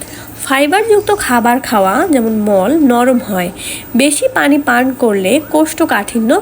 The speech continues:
কমে। হালকা গরম পানিতে বসে থাকা ফোলাভাব ও ব্যথা কমায়। মশলাযুক্ত খাবার এড়ানো, ব্যথা বা জ্বালা কমে। পরিষ্কার পরিচ্ছন্নতা বজায় রাখা,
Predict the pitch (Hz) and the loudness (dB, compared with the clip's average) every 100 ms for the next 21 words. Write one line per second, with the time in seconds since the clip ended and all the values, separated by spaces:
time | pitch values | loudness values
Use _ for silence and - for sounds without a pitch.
0 | - 233 196 185 202 - - - - 285 | 0 -2 0 -4 -6 -12 -18 -14 -4 0
1 | 330 427 480 262 240 262 262 247 208 202 | 0 0 2 2 2 2 2 0 -2 0
2 | 311 370 240 254 254 277 226 208 190 190 | 0 2 2 2 2 -2 -2 -8 -8 -10
3 | - - - 330 339 302 208 202 214 294 | -14 -16 -4 0 2 2 0 0 0 0
4 | - 226 247 277 - 403 240 202 185 180 | -2 0 2 0 0 -2 0 -2 -2 -4
5 | - - - - - 247 269 - 359 415 | -10 -18 -18 -10 0 2 2 0 0 2
6 | 392 302 349 349 - 240 254 302 - 226 | 0 0 0 -2 -2 0 0 0 0 0
7 | 208 190 180 - - - - 262 269 262 | 0 -2 -4 -6 -14 -18 -2 0 0 -2
8 | 208 277 392 220 214 202 247 311 359 208 | -2 -2 -2 -2 0 0 2 2 0 0
9 | 185 185 190 - - - 285 311 349 - | 0 -4 -6 -12 -16 -2 2 2 0 0
10 | 370 381 269 254 247 - 233 208 320 359 | 0 2 2 2 2 0 0 2 0 2
11 | 220 214 214 190 185 - 190 | 2 2 0 0 -2 -4 -8